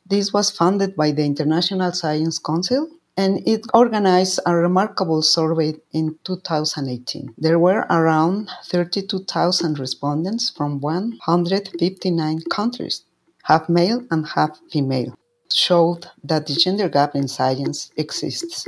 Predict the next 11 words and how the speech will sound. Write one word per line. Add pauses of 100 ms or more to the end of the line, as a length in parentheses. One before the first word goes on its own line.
across
all
regions,
among
development
levels, (140)
students,
postdocs,
scholars, (220)
and
among